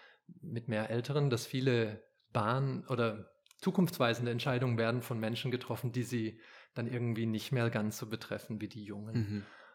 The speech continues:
Speaker 1: Äh, da s-, sehe ich ein großes Potenzial, dass Junge mehr beteiligt werden. Und da sehe ich aber auch grad Bewegung.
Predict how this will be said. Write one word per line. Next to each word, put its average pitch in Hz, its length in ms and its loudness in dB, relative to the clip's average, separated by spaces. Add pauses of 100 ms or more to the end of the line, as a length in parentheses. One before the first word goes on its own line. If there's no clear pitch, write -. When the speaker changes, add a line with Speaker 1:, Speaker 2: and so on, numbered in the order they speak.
(120)
Speaker 1:
Äh, 104 360 -10 (160)
da 117 260 2
s-, - 340 -8 (460)
sehe 123 180 0
ich 107 120 -2
ein 110 80 0
großes 117 340 0
Potenzial, 113 460 0
dass 104 240 -2
Junge 120 280 4
mehr 110 260 2
beteiligt 117 580 -2
werden. 175 260 0
Und 127 160 -2
da 135 80 2
sehe 135 240 4
ich 139 140 0
aber 131 180 2
auch 110 180 0
grad - 200 -6
Bewegung. 107 560 -10